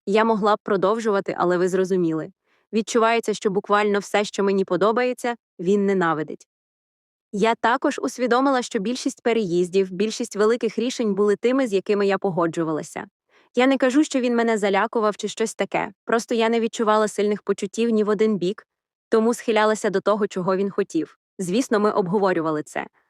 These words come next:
але рідко коли я отримувала більшу частину доходу, тому не відчувала, що маю багато права голосу. Тепер я рішуче налаштована на життєвий шлях і маю можливість його реалізувати, і я відчуваю провину.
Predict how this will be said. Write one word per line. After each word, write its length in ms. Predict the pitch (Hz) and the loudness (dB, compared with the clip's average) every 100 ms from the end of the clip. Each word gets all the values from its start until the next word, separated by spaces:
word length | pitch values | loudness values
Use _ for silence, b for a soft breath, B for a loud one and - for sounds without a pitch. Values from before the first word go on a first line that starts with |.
| _ | _
але 240 | 208 208 208 | 2 4 2
рідко 280 | 233 - | 0 -4
коли 260 | 220 214 220 | 0 2 2
я 140 | 214 | 2
отримувала 520 | 190 - 226 226 208 196 | 2 2 2 2 2 0
більшу 340 | 220 226 247 | -2 -4 -6
частину 420 | 226 - 226 220 | -8 -2 0 2
доходу, 460 | 208 208 240 269 247 | 2 2 2 2 2
тому 260 | 214 226 | 0 2
не 120 | 233 226 | 2 0
відчувала, 500 | - 247 226 233 208 | -2 0 2 2 0
що 200 | - 208 | -2 0
маю 200 | 214 196 | 2 2
багато 360 | 208 208 214 | 0 0 -2
права 280 | 220 214 208 | 0 2 2
голосу. 560 | 196 185 170 170 - - b b b b | 2 2 2 -4 -14 -20 b b b b
Тепер 260 | 247 269 | 0 2
я 120 | 285 | 2
рішуче 360 | 269 233 285 269 | 2 0 0 0
налаштована 600 | 233 226 - 233 254 240 | 2 0 2 0 2 2
на 120 | 220 | 2
життєвий 400 | 220 226 240 240 | 0 0 0 0
шлях 360 | 220 233 247 262 | -2 0 0 0
і 40 | |
маю 240 | 240 233 247 | 0 0 0
можливість 500 | 240 233 254 247 233 | 0 0 -2 -2 -4
його 180 | 233 233 | 0 2
реалізувати, 640 | 233 240 220 240 190 - | 2 0 0 0 0 -2
і 100 | - | -2
я 120 | 220 240 | 0 0
відчуваю 520 | - 269 247 262 262 b b b | -2 -2 0 0 -2 b b b
провину. 600 | - 214 190 240 311 185 | 2 4 4 4 4 2